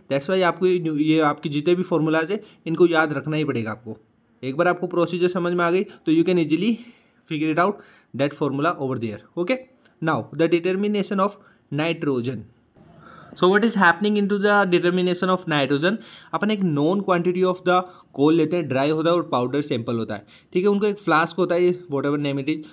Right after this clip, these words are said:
तो एक फ्लास्क के अंदर लेते हैं and उसको हीट किया जाता है concentrate एच टू एस ओ फ़ोर के साथ along with सी यू एस ओ फ़ोर in a presence of के टू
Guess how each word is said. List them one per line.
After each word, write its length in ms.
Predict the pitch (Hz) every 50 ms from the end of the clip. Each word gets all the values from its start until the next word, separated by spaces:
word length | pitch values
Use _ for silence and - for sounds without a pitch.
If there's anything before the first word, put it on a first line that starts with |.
| _ _ -
तो 60 | 175
एक 100 | 170 170
फ्लास्क 320 | - 165 151 151 151 151
के 60 | - 185
अंदर 120 | 180 190
लेते 260 | 185 175 160 147 160
हैं 220 | 170 185 185 165 151
and 100 | 151 151
उसको 160 | 151 156 185 - -
हीट 180 | 165 170 170
किया 120 | 170 190 180
जाता 220 | 175 151 - 147
है 120 | 156 - - - _ _ - -
concentrate 520 | 156 160 165 196 185 185 185 196 196 196 - - 139
एच 180 | 147 147 147 -
टू 80 | 196 180
एस 140 | 165 -
ओ 40 | 165 151 156
फ़ोर 160 | 160 156 156
के 80 | 151 151
साथ 220 | 151 170 170 170 - 147
along 260 | 139 147 151 160 156 165
with 160 | 180 175 - -
सी 160 | - - 135
यू 140 | 135 143 151
एस 100 | 151 151
ओ 60 | 160
फ़ोर 220 | - 160 180 - - - - - _ - 156
in 120 | 160 170
a 40 | 170 165
presence 360 | - 123 123 147 151 151 160 170
of 180 | 220 233 - - - _ _ _ _ _ _ _ _ _ _ _ _ _ _ _ -
के 140 | - 160 156 156 156
टू 120 | 226 277